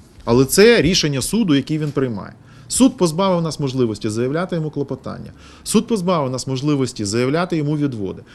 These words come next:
Суд позбавив нас можливості заявляти клопотання прокурорам. Суд позбавив Тимошенко можливість приймати участь безпосередньо в судовому засіданні.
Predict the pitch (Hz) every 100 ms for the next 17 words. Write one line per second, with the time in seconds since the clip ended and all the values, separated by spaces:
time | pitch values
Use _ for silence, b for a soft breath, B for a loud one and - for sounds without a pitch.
0 | B - 208 240 202 180 185 143 131 131
1 | 123 170 190 - 117 127 139 170 165 143
2 | 131 131 151 156 143 147 160 143 104 90
3 | B B - - 233 214 165 196 190 147
4 | 151 147 - 208 233 143 127 120 139 214
5 | 190 - 131 131 156 147 117 165 214 135
6 | 107 120 - 123 143 196 180 156 - 131
7 | 170 170 156 151 - 101 98